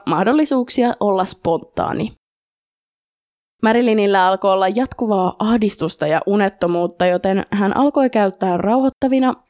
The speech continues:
ja unilääkkeinä käytettyjä barbituraatteja, amfetamiinia ja alkoholia, mikä toisaalta myös kärjisti näitä hänen ongelmiaan.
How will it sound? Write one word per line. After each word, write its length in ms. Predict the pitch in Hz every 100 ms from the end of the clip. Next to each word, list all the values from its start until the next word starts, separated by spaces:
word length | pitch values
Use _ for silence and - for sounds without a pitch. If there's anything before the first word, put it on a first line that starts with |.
| 214
ja 120 | 202
unilääkkeinä 760 | 233 226 196 180 - 180 165 165
käytettyjä 640 | 165 175 202 - 170 170
barbituraatteja, 1000 | 208 233 220 180 175 170 170 - - 180 - _ _ -
amfetamiinia 920 | 233 277 - 233 220 196 190 185 180 - _ _
ja 220 | 190 -
alkoholia, 560 | 185 185 185 175 175 185 - -
mikä 200 | 202 254
toisaalta 400 | 311 311 277 247
myös 200 | 214 208
kärjisti 600 | - 190 175 - 185 -
näitä 240 | - 135 190
hänen 300 | 196 - 65
ongelmiaan. 580 | 170 - - - -